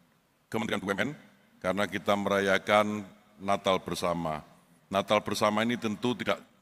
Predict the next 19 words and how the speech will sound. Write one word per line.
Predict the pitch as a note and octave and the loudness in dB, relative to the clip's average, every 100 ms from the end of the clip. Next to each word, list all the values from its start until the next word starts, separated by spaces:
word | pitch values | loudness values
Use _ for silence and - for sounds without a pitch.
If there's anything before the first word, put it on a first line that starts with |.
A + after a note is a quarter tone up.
| _ | _
berbeda | - G#2 A2+ A2 G#2+ A#2+ | -4 -2 0 2 4 4
dengan | - G2 G2 | 2 -4 -4
tema | F#2+ G2 G2 | -4 -2 -2
peringatan | F#2 G2 G2+ F#2 G2 G2 F#2+ | -2 -2 -2 2 0 0 0
Natal | F#2+ - G2+ F#2+ F#2 F2 | 0 4 4 4 0 -2
nasional. | G2 G2 - G2 G2 A2 D3+ - - _ _ _ _ _ _ _ _ _ _ _ _ G2 | -2 0 0 -2 2 0 0 -8 -20 _ _ _ _ _ _ _ _ _ _ _ _ -4
Tema | G2+ G#2 | 0 2
Natal | G#2 G2 G#2+ | 0 0 -2
nasional | G#2 G2+ G2+ | -2 -4 -4
itu | |
bertemakan | - - A2 G2+ G2+ A2+ A2 - | -4 0 2 2 2 0 0 -2
kemuliaan | B2 A#2+ B2 B2 A#2 B2 A2+ G2+ | -2 0 2 4 4 4 0 -2
bagi | G#2+ G2 A2 | -4 -4 -4
Allah | A2 A#2 A2+ | -2 0 0
dan | - G#2 | 0 -4
damai | F#2+ G#2 G#2 G#2 | 0 0 0 -4
sejahtera | - G2+ F#2+ G2 | -4 -4 -2 0
di | G2 G#2 | -2 -2
bumi | - A2 A#2 F#2 | -6 -2 -2 -4